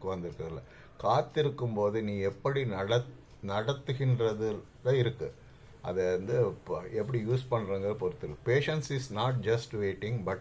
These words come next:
how you act while waiting. அதை வெயிட் பண்ற டயத்துல நீ எப்படி செய்யறங்கிற மாதிரி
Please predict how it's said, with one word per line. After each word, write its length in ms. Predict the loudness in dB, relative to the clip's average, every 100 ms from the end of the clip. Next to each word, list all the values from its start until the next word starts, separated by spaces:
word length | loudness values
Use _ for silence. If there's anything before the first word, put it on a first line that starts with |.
| 0
how 280 | 4 4 4
you 340 | 0 2 2
act 380 | 2 2 2 -2 -4
while 380 | 2 4 4 4
waiting. 440 | 2 0 -2 -6 -6 -16 -20 -20 -20 -6
அதை 260 | -2 -2
வெயிட் 300 | -2 -2 0
பண்ற 260 | 0 0 0
டயத்துல 300 | 0 0 -2
நீ 120 | -2
எப்படி 300 | -4 -4 -6 -6
செய்யறங்கிற 560 | -4 -2 -2 -4 -6
மாதிரி 320 | -6 -8 -8